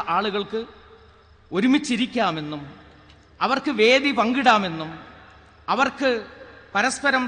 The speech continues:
സംസാരിക്കാമെന്നുമുള്ള ഒരു ആഹ്വാനമാണ് യഥാർത്ഥത്തിൽ ഈ സംരംഭം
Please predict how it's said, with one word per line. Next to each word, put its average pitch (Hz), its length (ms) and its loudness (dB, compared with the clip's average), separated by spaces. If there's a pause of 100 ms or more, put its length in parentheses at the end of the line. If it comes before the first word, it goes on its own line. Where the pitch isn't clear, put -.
സംസാരിക്കാമെന്നുമുള്ള 226 1200 2 (240)
ഒരു 202 140 -4 (240)
ആഹ്വാനമാണ് 170 720 -2 (1080)
യഥാർത്ഥത്തിൽ 190 640 -2 (600)
ഈ - 20 2 (560)
സംരംഭം 240 540 2